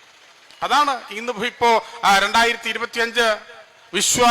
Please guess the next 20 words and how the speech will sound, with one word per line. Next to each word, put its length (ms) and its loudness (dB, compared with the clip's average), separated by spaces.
ദ-, 140 2
ദശമി 300 0
ദിവസം 400 0
മുതൽ 220 2
രാജ്യം 340 0
ഒരു 120 0
ഹിന്ദു 200 -12
രാഷ്ട്രമായി 500 -4
അവർ 200 -6
പ്രഖ്യാപിക്കുകയാണ്. 580 -6
ആർ 180 6
എസ് 160 -2
എസിന് 280 -2
നൂറ് 260 2
കൊല്ലം 300 2
തികയുന്നത് 500 2
മുതൽ, 200 6
രണ്ടായിരത്തി 500 0
ഇരുപത്തിയഞ്ച് 480 -2
മുതൽ 200 2